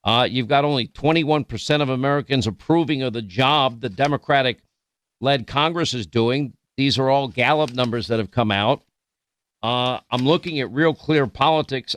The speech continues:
I think they have been the most accurate and more on point than anybody else. Uh, they are predicting the wave, but they, they're also predicting it's close. You know, I, I,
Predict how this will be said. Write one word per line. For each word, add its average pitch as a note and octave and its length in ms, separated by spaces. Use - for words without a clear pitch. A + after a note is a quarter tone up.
I B2 120
think C#3 260
they D3+ 120
have C3 140
been C#3 160
the B2 60
most C3+ 420
accurate C3 600
and B2 180
more C#3 420
on B2+ 240
point D#3 340
than B2 120
anybody A#2+ 560
else. C3+ 520
Uh, A#2+ 260
they C3+ 240
are D3 160
predicting C#3 640
the B2+ 80
wave, D#3 400
but C3+ 140
they, C3+ 220
they're C3+ 160
also F#3 340
predicting E3 560
it's E3 160
close. G3 560
You B2 60
know, C#3 300
I, C#3+ 220
I, D3 220